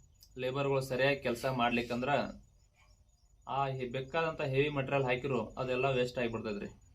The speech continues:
ವರ್ಕ್ ಮಾಡೋದ್ರ ಮೇಲೆ ಇರ್ತೈತಿ. ಸಿಕ್ಕಾಪಟ್ಟೆ ಮೆಟೀರಿಯಲ್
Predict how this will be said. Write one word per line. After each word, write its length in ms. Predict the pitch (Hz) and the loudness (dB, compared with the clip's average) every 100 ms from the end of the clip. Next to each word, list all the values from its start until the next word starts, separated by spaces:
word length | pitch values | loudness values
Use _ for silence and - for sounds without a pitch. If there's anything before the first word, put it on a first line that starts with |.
| - - - - _ - | -20 -20 -20 -20 _ -14
ವರ್ಕ್ 280 | 127 147 - | -10 -10 -8
ಮಾಡೋದ್ರ 340 | 123 120 147 | -4 -2 -2
ಮೇಲೆ 200 | 143 131 | -2 -2
ಇರ್ತೈತಿ. 340 | 120 117 107 120 151 - - - - - - - | -2 -4 -6 -6 -8 -12 -20 -20 -20 -20 -20 -8
ಸಿಕ್ಕಾಪಟ್ಟೆ 540 | 139 165 165 156 165 | -4 -2 -2 -2 -4
ಮೆಟೀರಿಯಲ್ 460 | 165 135 135 151 | -2 -4 -4 -2